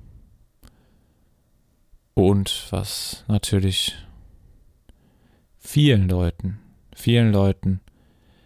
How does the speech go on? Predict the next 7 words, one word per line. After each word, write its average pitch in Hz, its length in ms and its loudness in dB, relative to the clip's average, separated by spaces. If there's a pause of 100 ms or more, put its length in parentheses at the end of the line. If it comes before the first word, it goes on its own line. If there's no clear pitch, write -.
(240)
eine 98 300 2
willkommene 113 600 2
Abwechslung - 640 -2
ist. - 540 -8 (680)
Eine 92 220 4
willkommene 104 460 4
Fluchtmöglichkeit, 107 1300 2